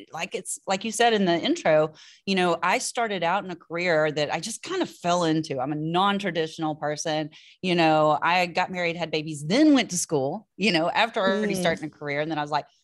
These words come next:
Speaker 1: "Well, I'm already doing accounting. I might as well go to school for it now." And so just kind of found myself going along a path without a rudder,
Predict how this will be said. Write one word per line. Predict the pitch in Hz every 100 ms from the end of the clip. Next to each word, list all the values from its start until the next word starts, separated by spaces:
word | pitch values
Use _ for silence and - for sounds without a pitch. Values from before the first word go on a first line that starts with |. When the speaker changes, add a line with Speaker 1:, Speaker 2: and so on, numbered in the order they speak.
| _ -
Speaker 1:
"Well, | 165 202 208
I'm | 175
already | 185 190
doing | 175 190
accounting. | 185 185 185 156
I | 151
might | 151
as | 156
well | 156
go | 160 175
to |
school | 175 208 185
for | - 139
it | 135
now." | 143 139 151 - - _
And | 170 165 165 165 -
so | - 190 180 175 - _ 165
just | 226 -
kind | - - 254 339
of |
found | - 226
myself | 208 190 196 175 -
going | 185 208 196
along | 170 156 165 170 165 165 - _ _
a | 170
path | - - 247 170 147 -
without | 156 160
a | 151
rudder, | 143 175 123 -